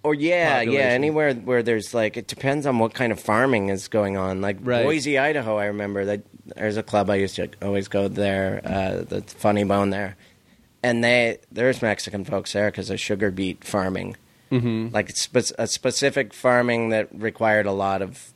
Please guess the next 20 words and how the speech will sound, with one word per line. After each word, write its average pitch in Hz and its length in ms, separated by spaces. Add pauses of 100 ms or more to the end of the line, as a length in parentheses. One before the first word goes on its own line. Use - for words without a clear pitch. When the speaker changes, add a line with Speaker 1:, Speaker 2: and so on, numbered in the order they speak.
Speaker 2:
Manual 107 380
Speaker 1:
work 104 80
Speaker 2:
labor? 110 260
Speaker 1:
of, 107 180
yeah. 123 540
Speaker 2:
Yeah. 95 220 (240)
Speaker 1:
I 107 80
get, 113 360
and 104 460 (160)
in 113 120
Montana, 107 460
it's 98 180
all 92 340 (880)
traditional 95 720 (220)
farming 95 480 (200)
that 104 180 (220)
probably 95 340
isn't 92 300
that 92 200
lucrative. 98 480